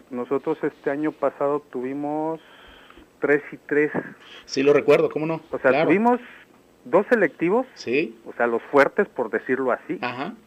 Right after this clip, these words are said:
Speaker 1: porque no, tampoco me gusta el,
Speaker 2: <laughs> El
Speaker 1: el
Speaker 2: término,
Speaker 1: término.
Speaker 2: sí.
Speaker 1: Y de ahí tuvimos otro, otro, este, selectivo, otros dos equipos, varoniles y femeniles,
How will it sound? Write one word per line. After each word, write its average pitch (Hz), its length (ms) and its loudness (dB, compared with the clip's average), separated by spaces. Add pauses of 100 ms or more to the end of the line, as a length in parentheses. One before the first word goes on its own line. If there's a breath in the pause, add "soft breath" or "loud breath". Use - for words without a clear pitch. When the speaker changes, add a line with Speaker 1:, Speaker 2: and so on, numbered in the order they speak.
(120)
Speaker 1:
porque 113 240 -14
no, 113 220 -10
tampoco 131 420 -4
me 135 140 0
gusta 127 420 -4
el, 101 200 -8
Speaker 2:
<laughs> - 40 -4
El 190 160 2
Speaker 1:
el 170 160 2
Speaker 2:
término, 160 300 6
Speaker 1:
término. 160 340 4
Speaker 2:
sí. 151 300 4 (560 loud breath)
Speaker 1:
Y 139 320 2
de 135 100 6
ahí 151 140 8
tuvimos 185 440 2 (220)
otro, 170 640 6
otro, 160 500 4
este, 110 960 -4 (100)
selectivo, 143 800 0 (260)
otros 151 360 0
dos 151 220 2
equipos, 160 500 -2
varoniles 127 540 0
y 135 60 -10
femeniles, 135 560 -4